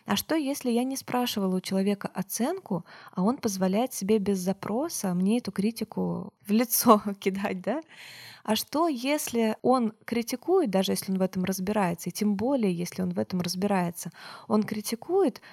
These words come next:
но не предлагает, как можно было бы это сделать лучше, на его взгляд, да, в, в его понимании. И вот эти все вещи, на самом деле, они, а, смущают. Плюс вот эта вот сама формулировка,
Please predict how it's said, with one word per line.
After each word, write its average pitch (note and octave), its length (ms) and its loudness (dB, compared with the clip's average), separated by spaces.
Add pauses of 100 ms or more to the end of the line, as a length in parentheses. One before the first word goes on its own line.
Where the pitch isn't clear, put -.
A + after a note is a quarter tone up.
(200)
но B3 240 4
не D#4+ 100 -2
предлагает, A3 720 0
как A#3 220 0
можно A3 340 2
было A3 240 0
бы F#3+ 140 0
это G3+ 580 -2
сделать G3+ 420 0
лучше, G3+ 640 -2
на F3+ 160 0
его F3+ 220 2
взгляд, E3+ 440 -4
да, G3 160 -2
в, A3 40 -12
в F#3 400 -8
его F3+ 220 2
понимании. F3 720 -2
И A#3 80 2
вот A3+ 180 0
эти C#4+ 220 -2
все G3 200 0
вещи, B3+ 360 0
на G3+ 100 4
самом G3 380 2
деле, G3 280 2
они, A#3+ 480 -2
а, - 140 -10
смущают. A3+ 560 0
Плюс B3+ 260 -2
вот G#3 140 0
эта G#3 180 2
вот G3 160 0
сама G#3 280 2
формулировка, F#3+ 800 0